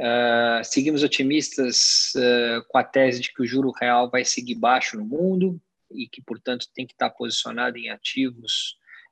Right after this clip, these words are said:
ah, reais, ah, posição em ações, e a gente tá com um direcional no high do range que a gente costuma rodar nos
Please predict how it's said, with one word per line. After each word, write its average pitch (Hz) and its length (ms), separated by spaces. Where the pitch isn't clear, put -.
ah, 110 1300
reais, 160 960
ah, 117 360
posição 127 520
em 117 140
ações, 165 800
e 131 80
a 123 60
gente 131 260
tá 135 120
com - 140
um 131 60
direcional 120 800
no 127 120
high 139 280
do 127 140
range 120 360
que - 100
a 120 40
gente 117 220
costuma - 400
rodar 117 420
nos - 340